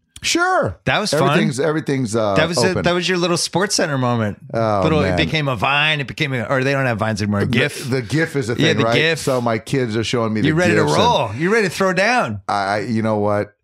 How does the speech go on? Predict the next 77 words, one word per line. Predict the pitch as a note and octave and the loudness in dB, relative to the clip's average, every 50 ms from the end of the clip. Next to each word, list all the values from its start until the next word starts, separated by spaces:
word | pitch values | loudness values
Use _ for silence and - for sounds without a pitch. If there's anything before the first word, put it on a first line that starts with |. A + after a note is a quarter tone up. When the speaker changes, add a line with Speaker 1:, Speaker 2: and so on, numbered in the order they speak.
| - - | -10 -4
Speaker 1:
It, | - A2+ A2 | -4 -4 -2
it's, | B2+ A#2 A2 G2+ G#2 - - | 0 -2 -2 -2 -4 -4 -2
uh, | A2+ G2 F#2+ F2 E2+ - | 0 0 0 0 2 0
Speaker 2:
I | D3+ | 0
loved | D#3 C#3+ C#3 C3+ B2 - | 0 -2 -6 -8 -6 -8
it. | B2 A2+ - _ _ _ - _ _ _ _ _ _ _ _ _ _ - - | -10 -10 -10 _ _ _ -20 _ _ _ _ _ _ _ _ _ _ -4 -2
Speaker 1:
I, | G#2+ G#2 G#2 A#2 B2 B2 - | 0 2 2 2 0 0 0
I | B2+ B2+ | -2 -2
guess | B2+ A2+ C3 C3+ C3+ - - | 0 0 -2 -2 -2 -2 -4
that, | C#3+ B2 G#2 B2 A#2+ A2 | -6 -4 -2 -2 -2 0
that | B2 B2 A2+ | 0 -2 0
fire | - - B2 C3 B2+ B2 A2+ | 0 0 0 0 0 0 -2
is | G#2 - | -4 -2
certainly | - B2+ A#2 A2+ A2+ A2 | -2 -2 -2 0 0 0
in | G2+ F#2 | 0 0
there. | F2+ F2+ F2 F2 - - F2+ | -2 -2 -2 -4 -2 -2 -2
I, | G2 G2 G2 G#2 | 0 0 0 0
I | G#2 | -2
try | F#2+ - A#2+ G#2+ A2 | -2 -2 -2 0 0
to | A2 G2+ | -2 -2
stay | F#2 - - A#2 G2+ G2 | -6 -4 -4 -2 -2 0
more | F#2 F#2 F#2 F2+ | 0 0 -2 -2
even | - G#2+ G2+ F#2 G2 F#2 | -2 -2 -2 -2 -2 -4
keeled, | - - G#2+ G2+ G2 F#2 D#2+ D2+ | -4 -4 -2 -2 -2 -2 -2 -2
but, | G2 E2+ D2 - - | -4 -4 -4 -4 -4
uh, | F#2+ E2+ E2 D#2+ D#2 D2+ - - - - - - - - - - - - _ | -2 -2 0 -2 -2 -6 -10 -18 -20 -20 -20 -20 -20 -20 -20 -20 -20 -20 _
he | - B2 A2+ | -6 -4 -2
got | G#2 A#2 G#2 G2+ G#2 | 0 -2 -2 -2 -4
me | G#2+ | -4
going | F#2+ G2 G2 F#2 F2+ F2+ | -4 -2 -2 -2 0 0
right | F2 E2+ E2+ E2 | 0 -2 -2 -2
there. | - F2 E2+ | -2 -2 -2
So | E2 - - A2 | -2 -2 -2 -2
we, | A2+ B2+ D3 | -2 -2 -2
we | D3+ D#3 D3+ D#3 C#3+ | -2 0 -2 -2 -4
kind | - - D3 B2+ B2 | -4 -4 -2 -2 -2
of | A2+ F#2+ | -2 -2
got | G#2 A2 G#2+ F#2+ - | -2 -2 -2 -2 -2
past | A#2+ F#2+ E2+ E2 - - - | -2 -2 -2 -2 -4 -4 -6
it. | E2+ D#2+ - _ _ _ - | -6 -6 -8 _ _ _ -4
And | F#2+ F#2+ F#2 F2+ F2 F2 | -2 -2 -2 0 0 0
I | F2 | 0
respect | F#2 F#2+ F2 - - G2+ F2 - - | 0 -2 -4 -4 -4 -4 -4 -2 -4
what | F2 - | -4 -4
Andy | F2+ F2+ F2+ E2+ F2 | -2 -4 -2 -2 -4
Green | D#2 D2 F2+ F2 E2+ E2+ E2+ | -4 -2 -2 -2 -2 -2 -2
and | D#2+ | -4
the | D#2+ | -4
Padres, | - F#2 E2+ E2 E2 D2+ E2+ E2+ - | -2 -2 -2 -2 -2 -2 -4 -4 -4
what | - F#2+ F#2 | -4 -6 -4
they're | - G2+ F#2+ | -2 -4 -4
doing. | D#2+ G2 F2+ F2 F2 F2 E2 | -2 -4 -2 -2 -2 -2 -2
Speaker 2:
Was | B2 G#2+ | -2 -2
there | - A2+ | 0 -2
a | G#2+ | -2
text | G2 - - A2+ A#2 - - - | -2 -2 -2 -2 -2 -2 -4 -4
afterwards? | D3+ D3+ - F3+ F3+ F#3+ G2+ | -4 -4 -4 -4 -2 -2 0
Speaker 1:
Um, | G2+ - G3 - - F#2+ F#2+ F#2 F2+ F2+ E2+ E2+ | 0 2 2 2 0 0 0 -2 -4 -6 -4 -4
there | F#2+ G2+ | -2 -2
was | F#2 F#2 E2 | -2 -2 -2
not | F#2+ F2 E2 | -2 -2 -4
a | D#2 | -4
text | - - D#2+ D2+ - - D#2+ | -4 -4 -4 -4 -4 -4 -4
after. | C#2 C2+ - - F2+ - | -4 -4 -6 -4 -2 -2
Speaker 2:
Oh, | D#3+ G#3 | 0 0
so | F#3+ - D#3+ | -2 -2 -2
there's | D3+ D#3 D3+ | 0 0 0
still | D#3 - G3 F#3+ | 0 0 0 0
some | - G3 F3+ | 0 -2 0
bad | F#3 G3 G3+ F#3 D3+ | 0 0 0 0 0
blood. | G3+ A3+ D#4 - | 0 2 2 2
Speaker 1:
No, | - C#4 | 4 4
Speaker 2:
All | |
right. | D#4 - - - - D#3+ | 4 4 4 4 2 2
Speaker 1:
not | F3 F3+ | 2 2
at | A#3+ | 4
all. | D4 | 4